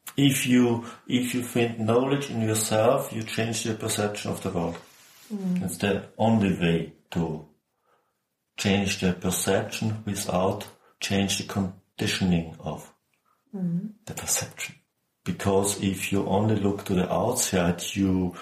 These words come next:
Speaker 1: change the conditioning, but you're, but not the essence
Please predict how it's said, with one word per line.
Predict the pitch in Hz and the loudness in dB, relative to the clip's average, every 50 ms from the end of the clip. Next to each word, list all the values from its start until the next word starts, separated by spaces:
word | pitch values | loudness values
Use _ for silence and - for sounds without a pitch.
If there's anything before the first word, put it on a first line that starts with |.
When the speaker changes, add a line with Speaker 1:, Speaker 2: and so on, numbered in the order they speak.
| - - - | -18 -12 -6
Speaker 1:
change | - - 101 98 98 98 98 - - | -2 0 2 2 2 2 -2 -4 -6
the | - - | -6 -8
conditioning, | - - - 90 85 - 127 127 - - 92 85 78 76 73 - - _ _ _ _ _ _ _ _ _ _ | -8 -6 -6 -4 -4 -2 -4 -4 -2 -2 -4 -4 -4 -6 -10 -14 -20 _ _ _ _ _ _ _ _ _ _
but | - 90 87 87 - - | -4 -4 -2 -4 -2 0
you're, | 90 92 87 87 87 - - _ _ - | 2 2 2 2 0 -4 -8 _ _ -4
but | 95 92 87 - - | -4 -4 -4 -2 2
not | 92 90 85 85 85 85 - - - | 2 4 4 4 2 -2 -4 -8 -4
the | - 90 87 85 82 95 | 0 0 2 2 2 2
essence | 95 - - 92 82 78 76 - - - | 0 2 2 0 0 0 -2 -6 -6 -8